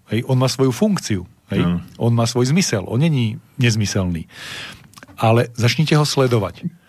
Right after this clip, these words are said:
Speaker 1: Ak dokážete odstúpiť na, na štvrť sekundy, na sekundu, prebehne vám myšlienka, "A čo to spôsobilo? Čo, či, čím som nahnevaný? Čo,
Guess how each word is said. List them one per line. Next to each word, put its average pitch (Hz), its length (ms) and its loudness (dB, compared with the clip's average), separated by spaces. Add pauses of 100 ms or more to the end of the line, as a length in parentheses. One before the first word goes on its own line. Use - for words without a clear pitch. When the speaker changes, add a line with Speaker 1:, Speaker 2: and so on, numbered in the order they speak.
(680)
Speaker 1:
Ak 117 200 2
dokážete 143 480 2
odstúpiť 143 720 -2
na, 107 320 -2
na 107 160 -2
štvrť 156 360 0
sekundy, 107 360 -4
na 117 80 0
sekundu, 120 640 0 (800)
prebehne 131 240 4
vám 117 160 0
myšlienka, 131 400 0
"A 131 160 -4
čo 156 80 -2
to - 80 -2
spôsobilo? 101 640 -2 (1120)
Čo, 202 160 2 (240)
či, - 160 -2 (320)
čím 180 240 2
som 185 160 2
nahnevaný? 104 560 0
Čo, - 160 -4